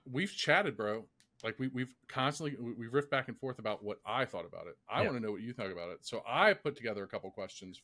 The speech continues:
Speaker 1: for you.
Speaker 2: Sure.
Speaker 1: You wanna do it?
Speaker 2: Yeah, let's go.
Speaker 1: Let's go, man. So what's, obviously you've looked at the frame, uh, all of the documents that were released.
Speaker 2: Leaked?
Speaker 1: Um, leaked.
Speaker 2: <laughs>
Speaker 1: I don't know.
Speaker 2: Leaked?
Speaker 1: Are we allowed to say that? Please don't,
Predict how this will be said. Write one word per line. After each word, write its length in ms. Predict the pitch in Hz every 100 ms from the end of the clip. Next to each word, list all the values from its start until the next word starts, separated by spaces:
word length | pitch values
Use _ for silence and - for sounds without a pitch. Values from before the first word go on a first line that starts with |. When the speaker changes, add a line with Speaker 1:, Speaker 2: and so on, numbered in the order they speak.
| -
Speaker 1:
for 180 | 87
you. 420 | 90 107 143 87 - _
Speaker 2:
Sure. 340 | - 127 90 - _ _ _ _ _
Speaker 1:
You 80 | 101
wanna 120 | 98
do 140 | 95 104
it? 100 | 113 _ _ -
Speaker 2:
Yeah, 120 | 175
let's 160 | 117
go. 180 | - 143 - _ _ _ -
Speaker 1:
Let's 160 | 98 -
go, 160 | 95 87
man. 140 | 90 101 _ _ _
So 300 | - 156 131 - _ _ -
what's, 360 | 143 190 - - _ _
obviously 460 | 131 147 147 139 123
you've 360 | 123 131 147 123
looked 180 | 120
at 80 | 107
the 60 | 117
frame, 220 | 117 113 - 117
uh, 340 | 110 104 104
all 260 | 107 117 113
of 80 |
the 80 | 104
documents 560 | 98 98 - 104 98 -
that 220 | 101 -
were 440 | 104 92 98 95 - _ _ _ _ _ _ _
released. 480 | 101 98 98 92 -
Speaker 2:
Leaked? 420 | 110 156 - - -
Speaker 1:
Um, 240 | 113 110 - -
leaked. 240 | 127 120 120 - - -
Speaker 2:
<laughs> 200 | 175 -
Speaker 1:
I 60 | 165
don't 160 | 240
know. 80 | -
Speaker 2:
Leaked? 140 | 180 - - -
Speaker 1:
Are 100 | 160
we 80 | 180
allowed 140 | 190
to 60 | 165
say 100 | 175
that? 260 | 165 - -
Please 160 | 175
don't, 140 | 160